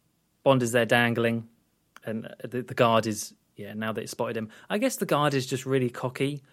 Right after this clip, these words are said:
and wants to be like, "Hey, guys, I, I sorted out this guy on my own." That's why he doesn't go and get anyone or try and shoot him. Uh, instead, he, he knocks out the supports that Bond has been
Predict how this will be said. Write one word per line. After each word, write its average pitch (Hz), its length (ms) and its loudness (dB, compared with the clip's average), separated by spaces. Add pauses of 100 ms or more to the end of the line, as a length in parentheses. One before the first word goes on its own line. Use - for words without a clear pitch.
(160)
and 127 140 0
wants 127 200 0
to - 80 -2
be 120 100 2
like, 120 180 0
"Hey, 139 160 2
guys, 110 240 0
I, 117 200 0
I 123 120 -6
sorted 113 320 -6
out 110 160 -2
this 113 140 -10
guy 113 280 -4
on 110 100 -6
my 113 220 0 (100)
own." 131 180 -4 (180)
That's - 160 -6
why 127 100 6
he 127 60 4
doesn't 120 220 0
go 117 120 4
and 113 100 0
get 117 160 2
anyone 127 400 2
or 107 140 -4 (400)
try 123 160 -2
and 120 100 -2
shoot 139 300 -2
him. 147 280 2 (460)
Uh, 123 220 4
instead, 127 320 4
he, 127 260 -2
he 120 100 -4
knocks 120 360 0
out 117 300 -2 (640)
the 110 240 -2
supports - 600 0
that 123 100 -4
Bond 120 260 0
has 117 120 -2
been 113 340 -2